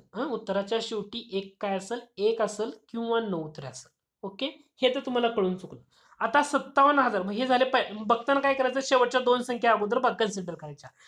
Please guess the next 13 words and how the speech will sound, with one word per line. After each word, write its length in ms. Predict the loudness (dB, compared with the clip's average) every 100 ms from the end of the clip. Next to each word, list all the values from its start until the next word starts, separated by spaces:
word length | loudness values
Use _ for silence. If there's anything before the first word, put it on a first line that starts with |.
| _
त्यातला 220 | -6 0
एक 140 | 2 2
एक 120 | 0
अंक 200 | 0 0
घेतला. 340 | -2 -2 -4 -16 _ _ _ 2
दोन 180 | 2
संख्या 260 | 4 2 2
कन्सिडर 360 | 4 2 2 0
केल्यानंतर 560 | 2 2 2 2 2
राहिलेली 360 | 2 2 0 -2
जी 140 | -6
संख्या 340 | -4 -2 2 2
आहे, 200 | 2